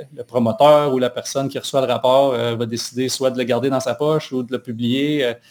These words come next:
donc là, c'est, c'est un exercice qui est vraiment, on démontre une confiance, euh, aux membres de notre communauté, puis, euh, eux peuvent voir, bon, qui, qui font partie de la discussion, puis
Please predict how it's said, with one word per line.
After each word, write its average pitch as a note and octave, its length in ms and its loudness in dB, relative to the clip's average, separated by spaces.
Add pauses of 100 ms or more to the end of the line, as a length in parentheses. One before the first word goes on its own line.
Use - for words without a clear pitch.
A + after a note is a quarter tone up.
(220)
donc A#2 180 -12
là, C#3 200 2
c'est, A#2 380 -2
c'est - 160 -10
un A#2 60 -2
exercice A#2+ 800 -6
qui B2+ 120 -8
est - 20 -6
vraiment, B2 420 2 (300)
on B2 80 -2
démontre C#3 320 2
une C3 80 0
confiance, C3+ 1000 -2
euh, A#2+ 160 -2
aux A2+ 60 -2
membres B2 200 0
de B2 80 -2
notre A#2 120 -6
communauté, A#2+ 600 -2
puis, C#3+ 420 -4 (300)
euh, A2+ 480 -4
eux C#3 140 2
peuvent C3+ 180 2
voir, B2 400 4
bon, A2+ 160 -4
qui, E3+ 400 -4
qui - 160 -6
font D3 160 -4
partie - 280 -10
de B2 40 -4
la A#2+ 80 0
discussion, C3+ 640 -2
puis C#3 320 -2